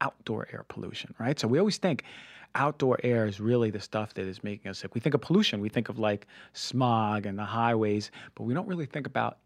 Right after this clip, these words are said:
indoor air pollution, but two to five times more. And at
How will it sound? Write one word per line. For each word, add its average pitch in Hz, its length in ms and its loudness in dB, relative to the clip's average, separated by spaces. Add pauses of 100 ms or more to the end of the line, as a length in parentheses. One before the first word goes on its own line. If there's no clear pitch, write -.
(100)
indoor 113 600 0
air 95 140 -8
pollution, - 580 -4
but - 160 -14
two - 140 -4
to 185 80 -4
five - 260 -10
times - 460 -12
more. 113 380 -2 (340)
And 120 160 0 (160)
at - 180 -2